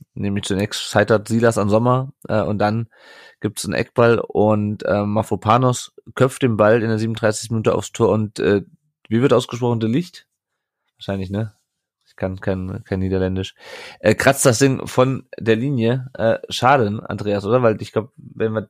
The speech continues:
den gemacht hätten, dann hätte das Spiel auch mit dem, was wir grad schon gesagt haben, eher der, der Mannschaft nochmal, äh, Flügel verliehen zum Tor, oder?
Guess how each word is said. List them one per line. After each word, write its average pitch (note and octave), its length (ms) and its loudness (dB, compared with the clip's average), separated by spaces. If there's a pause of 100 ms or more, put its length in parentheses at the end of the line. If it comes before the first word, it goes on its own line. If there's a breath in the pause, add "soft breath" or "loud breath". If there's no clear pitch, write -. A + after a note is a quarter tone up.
den C#3+ 280 -2
gemacht B2 320 -2
hätten, C3+ 240 -6
dann B2 140 -2
hätte A#2 200 -6
das A#2+ 140 -6
Spiel - 260 -4
auch - 200 -2
mit G#2+ 200 -4
dem, A2+ 100 0
was A2+ 120 0
wir A2 100 0
grad - 200 -2
schon A2 120 -4
gesagt G#2+ 300 0
haben, A#2 240 2 (480 loud breath)
eher A#2+ 300 6
der, A#2 160 4
der A2+ 180 2
Mannschaft A#2+ 300 2
nochmal, A2+ 680 6
äh, G#2+ 40 -2
Flügel C3 320 0
verliehen G2+ 340 0
zum F#2+ 160 -6
Tor, G2 220 2
oder? A#2 300 0